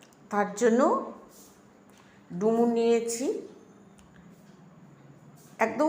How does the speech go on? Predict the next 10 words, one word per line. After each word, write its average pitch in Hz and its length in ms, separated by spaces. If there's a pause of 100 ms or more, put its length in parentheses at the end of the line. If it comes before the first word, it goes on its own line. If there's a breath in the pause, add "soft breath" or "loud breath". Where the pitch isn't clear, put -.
(120)
কচি 262 280
কচি 247 260 (120)
ডুমুর 220 320
নিয়েছি 214 340 (160)
কিছুটা। 254 420 (840)
তারপর 202 280 (100)
ডুমুরগুলোকে 220 720
এরকম 226 300 (140)
জলের 202 360
মধ্যে 190 280